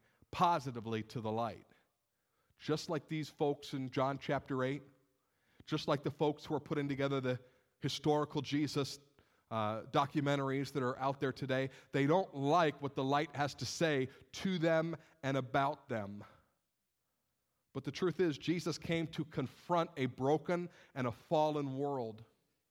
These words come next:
And unless he tells them explicitly that he is the light of the world, they're not going to listen.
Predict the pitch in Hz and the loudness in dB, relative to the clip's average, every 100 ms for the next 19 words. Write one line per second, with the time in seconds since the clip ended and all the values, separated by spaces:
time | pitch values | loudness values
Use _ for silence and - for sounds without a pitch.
0 | _ _ _ _ _ _ - 135 135 165 | _ _ _ _ _ _ -4 -2 2 0
1 | - 175 156 175 175 139 165 160 143 - | 0 -4 0 2 2 0 -2 -2 -6 -2
2 | 180 175 165 156 156 135 151 151 160 156 | 0 0 -2 -2 0 -2 -2 0 -2 -2
3 | 143 143 143 139 135 147 139 127 127 131 | 0 2 2 0 0 0 2 0 0 2
4 | 139 - 135 131 147 120 107 113 _ _ | 2 0 -4 0 2 0 -4 -8 _ _
5 | _ _ - 131 120 127 - 101 95 | _ _ -8 -4 0 0 -2 -10 -12